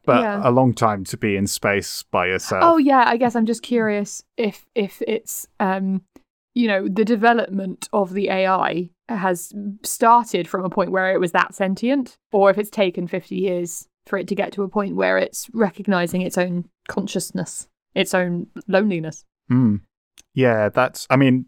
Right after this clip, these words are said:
Speaker 1: fifty years would be when M P U went up, but it could be that it didn't achieve consciousness until recently. It's,
Speaker 2: Mm.
Speaker 1: that's never really made
Speaker 2: Yeah, 'cause
Speaker 1: clear.
Speaker 2: that, well, 'cause that's the stereotype, isn't it, from sci-fi, is, is that you have an A I that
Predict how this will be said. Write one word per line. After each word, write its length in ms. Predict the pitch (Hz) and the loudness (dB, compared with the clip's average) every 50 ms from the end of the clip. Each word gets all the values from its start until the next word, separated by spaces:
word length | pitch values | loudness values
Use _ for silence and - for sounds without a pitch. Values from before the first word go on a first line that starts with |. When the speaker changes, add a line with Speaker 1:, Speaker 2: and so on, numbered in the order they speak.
| _ _ | _ _
Speaker 1:
fifty 360 | - - 147 - - - 139 | -2 -2 -2 0 0 0 0
years 300 | 135 135 127 123 110 - | 2 4 4 4 4 2
would 80 | 123 104 | 0 0
be 100 | 120 113 | 0 2
when 440 | 110 113 113 113 107 107 113 117 110 117 | 2 4 4 4 4 4 2 2 0 0
M 220 | 113 110 107 101 | 2 2 2 2
P 100 | - 117 110 107 110 | 0 0 0 2 2
U 100 | 110 101 | 2 2
went 340 | 101 110 104 101 98 - - - | 2 2 2 2 0 -4 -4 -2
up, 340 | 139 113 104 - - - - - - | 0 0 0 0 -4 -12 -20 -6 0
but 440 | 139 127 101 - - - - - - _ - | 2 2 2 2 -2 -8 -10 -10 -10 _ -4
it 180 | 120 110 - | -4 -4 -2
could 240 | - - 120 117 - | 0 0 0 2 0
be 140 | 120 107 101 | 0 -2 -2
that 260 | 95 101 104 98 90 - - | 0 0 0 0 0 -2 -2
it 240 | 117 104 - - _ _ _ _ _ _ - | -2 -2 -2 -4 _ _ _ _ _ _ -4
didn't 360 | 113 92 - 104 95 92 - _ _ _ _ _ - | -2 0 2 2 0 0 -2 _ _ _ _ _ -6
achieve 480 | - - - - - 110 104 101 - - | -6 -6 -4 -2 0 0 0 0 -2 -2
consciousness 720 | - 107 95 104 - - - 87 - 104 107 - - - - | -2 0 0 0 -2 -4 -6 -4 -2 -2 -2 -2 -2 -4 -4
until 600 | 101 95 85 - 92 87 87 87 90 90 85 - _ _ - - - - | -4 -4 -2 0 0 2 2 2 0 -2 -4 -8 _ _ -20 -16 -8 -2
recently. 560 | 101 92 90 - - - - - - - - - | -2 0 -2 -2 -4 -6 -6 -6 -6 -4 -4 -4
It's, 360 | - - - - - - - _ _ - | -4 -6 -6 -8 -12 -12 -14 _ _ -4
Speaker 2:
Mm. 100 | 202 202 | 0 2
Speaker 1:
that's 300 | 202 110 101 - - - | 2 2 0 0 -4 -4
never 180 | 220 - 190 - | -2 -2 0 0
really 180 | 190 185 185 92 | 0 0 0 0
made 120 | 92 - | 0 0
Speaker 2:
Yeah, 100 | 190 190 202 | -2 -4 -4
'cause 60 | - | -4
Speaker 1:
clear. 180 | - - 262 - | -2 0 0 0
Speaker 2:
that, 160 | - - 269 | -2 -2 0
well, 100 | 277 277 | 0 -2
'cause 120 | 277 302 - | 0 0 -2
that's 200 | 359 339 311 - | -2 -2 -2 -6
the 100 | - 262 | -10 -12
stereotype, 640 | - - 269 262 247 226 185 175 175 - 180 175 - | -6 -2 0 0 2 2 0 -2 -2 -4 -4 -4 -4
isn't 160 | 196 - 190 | -4 -4 -4
it, 140 | 180 180 - | -6 -6 -6
from 120 | - 185 175 | -6 -6 -6
sci-fi, 500 | 165 - 185 175 170 165 - 180 175 160 | -4 -4 -2 -4 -4 -4 -6 -4 -2 0
is, 240 | 170 175 170 165 - | 0 0 -2 -2 -4
is 200 | - 190 170 - - | -4 -4 -4 -4 -6
that 100 | 180 - | -6 -4
you 120 | 196 180 | -4 -2
have 180 | 165 185 175 180 | -2 -2 -2 0
an 100 | 180 180 | -2 -2
A 240 | 185 180 175 175 | -2 -2 -2 -2
I 240 | 175 175 175 170 170 | 0 0 0 0 0
that 200 | 170 185 - - | 0 -2 -2 -4